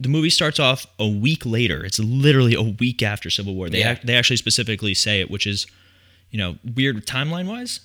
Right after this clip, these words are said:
Speaker 2: Yeah.
Speaker 1: But, um, you know, it's a week later, and he's returning to Wakanda. His father just passed away, so he has to go through the Wakandan rites to become king, technically.
Speaker 2: Yeah.
Speaker 1: Um, I don't think they ever call him king in Civil War.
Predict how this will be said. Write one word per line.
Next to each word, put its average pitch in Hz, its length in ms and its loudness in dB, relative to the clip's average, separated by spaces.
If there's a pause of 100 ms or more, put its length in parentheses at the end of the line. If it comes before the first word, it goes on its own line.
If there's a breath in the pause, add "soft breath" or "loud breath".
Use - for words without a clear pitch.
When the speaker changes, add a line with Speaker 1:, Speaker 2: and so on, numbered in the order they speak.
Speaker 2:
Yeah. 123 400 -6 (240)
Speaker 1:
But, 104 240 -2
um, 104 320 -4 (460)
you 123 60 -4
know, 104 120 2
it's 113 100 -2
a 110 60 2
week 127 240 4
later, 110 380 4 (600 loud breath)
and 104 580 -2 (460)
he's 120 240 2
returning 147 380 0
to 151 80 0
Wakanda. 113 640 0 (100)
His - 240 -2
father 156 320 0
just 147 240 0
passed 131 260 0
away, 113 200 2
so 101 160 0
he 120 160 2
has 123 140 0
to - 60 -6
go 110 140 -2
through 113 160 -4
the 101 80 -2
Wakandan 98 520 -2
rites 110 340 2
to - 80 -4
become 95 340 -8
king, 76 320 -4
technically. - 640 -8 (760 soft breath)
Speaker 2:
Yeah. 101 160 -6
Speaker 1:
Um, 98 160 -4 (140)
I 151 80 -4
don't 262 100 -2
think 320 140 -6
they 311 120 -8
ever 269 120 -6
call 180 260 -6
him 131 180 -2
king 135 340 0
in 90 100 -2
Civil 92 320 -4
War. 82 380 -6